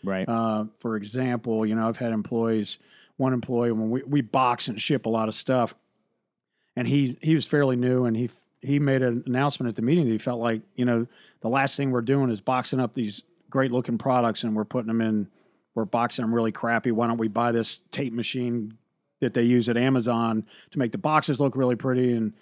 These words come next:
Speaker 2: so I invested the twelve hundred bucks, and our boxes look better. It was just an employee with his blinders off going, "Hey, you guys aren't seeing this the same way I am." So,
Speaker 1: Right.
Speaker 2: you know, big difference. And, uh,
Speaker 1: Well,
Speaker 2: so
Speaker 1: 'cause the, I
Speaker 2: things
Speaker 1: mean,
Speaker 2: like
Speaker 1: those employees are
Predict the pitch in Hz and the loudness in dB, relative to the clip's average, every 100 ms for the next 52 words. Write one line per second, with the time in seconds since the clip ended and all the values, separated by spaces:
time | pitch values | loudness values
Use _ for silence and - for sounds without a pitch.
0 | _ _ - 143 135 127 151 139 131 127 | _ _ 2 4 4 2 -4 -2 0 2
1 | 135 127 117 - 135 127 123 107 127 131 | 2 0 -4 2 2 2 0 2 2 2
2 | - 120 107 104 _ _ _ 110 107 131 | 0 -2 -2 -4 _ _ _ -10 -2 -2
3 | 127 123 135 143 113 98 90 _ 123 110 | -2 -2 -2 -2 -2 -2 -6 _ -6 -6
4 | 147 131 107 - _ - 123 - 156 151 | -6 -8 -10 -14 _ -6 -4 2 4 6
5 | 139 123 131 113 101 139 156 160 120 117 | 4 0 -2 -2 -2 2 4 4 2 2
6 | 120 - 120 120 110 - _ - 156 156 | 0 0 0 0 -2 -6 _ 0 2 4
7 | 170 127 131 113 156 147 117 - - 113 | 4 4 0 0 0 0 0 -4 -4 -2
8 | 110 104 104 104 101 98 104 - 92 - | 0 0 -2 -2 -4 -2 4 4 4 0
9 | - - _ 277 180 180 175 175 214 107 | -8 -18 _ 2 4 4 6 4 2 -4
10 | - - - 135 139 135 131 127 123 117 | -8 -10 -2 0 2 2 2 2 2 0
11 | 123 - 170 156 143 107 - 101 165 170 | -4 0 4 6 4 2 4 4 6 6
12 | 170 120 107 127 156 123 101 | 4 2 2 4 4 4 -2